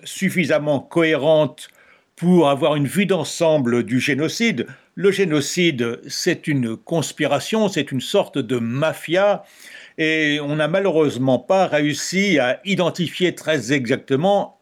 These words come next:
aussi bien la chronologie que les réseaux de cette mafia dont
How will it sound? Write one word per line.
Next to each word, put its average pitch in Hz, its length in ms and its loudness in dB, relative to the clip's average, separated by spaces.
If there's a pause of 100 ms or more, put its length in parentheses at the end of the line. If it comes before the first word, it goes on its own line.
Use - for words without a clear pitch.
(420)
aussi 185 320 -2
bien 165 240 -2
la 143 100 0
chronologie 160 840 0 (300)
que 170 120 0
les 156 200 2
réseaux 160 760 2
de 135 240 2
cette 139 420 -4
mafia 131 840 0
dont 117 400 0